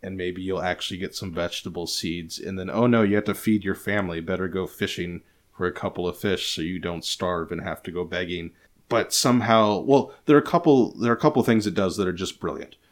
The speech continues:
The first thing is that you have a standard setup for the number of players you have that give you your basic actions. And then each round of the game, it unlocks a brand new action. And there's some predictability to what actions will be unlocked, but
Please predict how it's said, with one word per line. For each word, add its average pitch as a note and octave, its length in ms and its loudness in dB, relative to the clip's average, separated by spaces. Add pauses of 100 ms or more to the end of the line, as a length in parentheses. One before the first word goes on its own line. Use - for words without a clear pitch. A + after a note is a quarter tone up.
(320)
The A2 100 0
first E3 300 4
thing B2 180 6
is G2 100 2
that G2+ 160 2
you G2 120 0
have G2 220 0
a F#2 60 -2
standard A2 600 0
setup F2+ 680 0
for F2+ 480 -2
the F#2 140 -6
number G2 240 0
of G#2 80 2
players F#2+ 300 -2
you F2 100 -4
have E2+ 200 -2
that F2+ 160 -4
give F2+ 120 -4
you F#2 80 -6
your F#2 100 -2
basic F#2 520 -6
actions. - 560 -8 (320)
And F#2 100 -6
then F#2 220 -6
each C3 280 -6
round A2 380 2
of G2 140 2
the F#2+ 80 -2
game, E2 300 -4
it E2 100 -4
unlocks F#2+ 480 -2
a G#2 80 0
brand F#2+ 540 -4
new E2+ 280 -8
action. E2+ 480 -8 (300)
And A2 80 -2
there's G#2 160 0
some C#3 260 4
predictability G#2 800 2
to - 100 -6
what F2+ 240 -2
actions F#2 420 -6
will F2 100 -8
be F#2 160 -6
unlocked, E2 500 -6 (300)
but - 220 -6